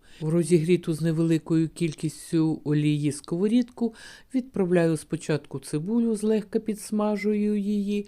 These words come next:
а потім додаю моркву, підсолюю, перемішую все, накриваю кришкою і тушкую до готовності. Щоб нічого не пригоріло, можна трішки додати ще води.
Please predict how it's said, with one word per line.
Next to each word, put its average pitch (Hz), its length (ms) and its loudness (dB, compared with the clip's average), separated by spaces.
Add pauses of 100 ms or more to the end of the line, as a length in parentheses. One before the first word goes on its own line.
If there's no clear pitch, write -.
(120)
а 175 100 -6
потім 220 360 2
додаю 151 440 4
моркву, 180 580 2
підсолюю, 202 960 4
перемішую 180 880 2
все, 202 340 -2 (400)
накриваю 151 600 0
кришкою 233 840 0
і 135 140 -4
тушкую 202 640 -2
до 156 200 0
готовності. 135 960 -4 (160)
Щоб 185 280 -2
нічого 185 360 2
не 175 120 2
пригоріло, 208 680 4
можна 233 460 2
трішки 233 460 -4
додати 151 480 -4
ще - 280 -8
води. 127 480 -6